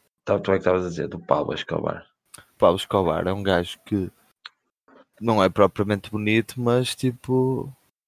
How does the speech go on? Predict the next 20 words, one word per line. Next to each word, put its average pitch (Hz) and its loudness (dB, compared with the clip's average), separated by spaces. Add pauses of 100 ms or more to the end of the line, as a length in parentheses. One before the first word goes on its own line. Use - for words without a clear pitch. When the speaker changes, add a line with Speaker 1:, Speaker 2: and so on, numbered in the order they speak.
(680)
Speaker 2:
fucking 113 -6
bem 117 0
sucedido, 110 -4
cheio - -2
de - -18
poder. 107 0 (460)
Speaker 1:
Eu, 110 4
eu 107 4
tenho 113 4
uma 107 4
ideia 87 2
em - -10
relação 87 -4
a - -2
Escobar. 50 -4 (160)
Foi. - -4
Speaker 2:
É 123 4
tipo - -2
tu, 117 0 (600)
tu, - -8